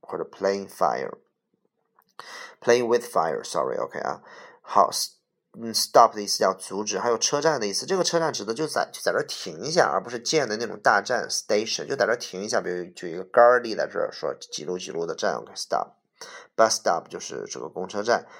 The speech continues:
下一个 storage 的意思就是从 store 变过来，它意思叫做储藏、贮藏，OK，存储，storage。然后 store 的意思叫商店或者储存的意思，store。下一个 storm，storm 的意思叫风暴，OK。下一个 story，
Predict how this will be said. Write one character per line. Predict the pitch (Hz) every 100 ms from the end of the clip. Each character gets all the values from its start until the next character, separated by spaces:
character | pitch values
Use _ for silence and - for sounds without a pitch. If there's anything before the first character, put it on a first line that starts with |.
| -
下 | - 147
一 |
个 | -
storage | - 165 175 170 131 117
的 | 107
意 | 104
思 | 101 - 104
就 | 110
是 |
从 | 104 104
store | - - 143 120
变 | 95 101 90
过 |
来， | 78 64
它 | 101
意 | 95
思 | - 98
叫 | 90
做 | 90 92 87
储 | - 85
藏、 | - - 85 98
贮 | 110 131 113
藏， | - 92 92 117 -
OK， | - 95
存 | 92 - 92
储， | 127 143
storage。 | - - 101 101 87 - - _ - - -
然 | - 123
后 |
store | - 170 165
的 | 117
意 | 110
思 |
叫 | 110 98
商 | - 123 123
店 | 123 95
或 | 92
者 | 85
储 | -
存 | 92 - 76
的 | 98
意 |
思， | - -
store。 | 98 85 57 - - -
下 | - 131
一 |
个 | 120
storm，storm | - 147 143 135 117 95 - - - 143 135 107
的 | 95
意 |
思 | 95 -
叫 | 82
风 | - 120 113
暴， | 117 107 - _
OK。 | - - -
下 | 98
一 | 98
个 |
story， | 98 - 139 135 95 85